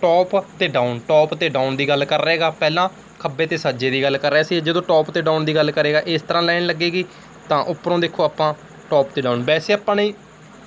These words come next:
ਆਪਣੇ ਸਮਝਣ ਦੇ ਲਈ ਆਪਾਂ ਇੱਕ ਤਰ੍ਹਾਂ ਬਣਾ ਰਹੇ ਹਾਂ। ਜੇ ਲਾਈਨ ਆਪਾਂ ਪਹਿਲਾਂ ਵਾਲੇ ਤਰੀਕੇ ਨਾਲ ਵੀ ਬਣਾਵਾਂਗੇ ਤਾਂ ਵੀ ਆਪਣਾ ਸਵਾਲ ਤਾਂ solve ਹੋ ਹੀ ਜਾਏਗਾ, ਕਿਉਂਕਿ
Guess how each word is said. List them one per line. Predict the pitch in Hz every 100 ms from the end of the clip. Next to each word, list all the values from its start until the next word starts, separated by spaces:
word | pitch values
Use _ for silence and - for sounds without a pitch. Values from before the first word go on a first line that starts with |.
| - - - 180
ਆਪਣੇ | - 220
ਸਮਝਣ | 220 185 156 208
ਦੇ | 214
ਲਈ | 202 175
ਆਪਾਂ | 165 - 156
ਇੱਕ | 151
ਤਰ੍ਹਾਂ | 135 143
ਬਣਾ | 127 117
ਰਹੇ | 120 170
ਹਾਂ। | 208 - - -
ਜੇ | 156
ਲਾਈਨ | 170 175 180
ਆਪਾਂ | 180 185 185
ਪਹਿਲਾਂ | 185 165 202
ਵਾਲੇ | 214 196
ਤਰੀਕੇ | 180 165 170
ਨਾਲ | 156 151
ਵੀ | 160
ਬਣਾਵਾਂਗੇ | 151 143 143 147
ਤਾਂ | 147 139
ਵੀ | 156
ਆਪਣਾ | 147 139
ਸਵਾਲ | - 123 123
ਤਾਂ | 123
solve | 139 139 143 143
ਹੋ |
ਹੀ | 160
ਜਾਏਗਾ, | 170 175 175
ਕਿਉਂਕਿ | 175 160 180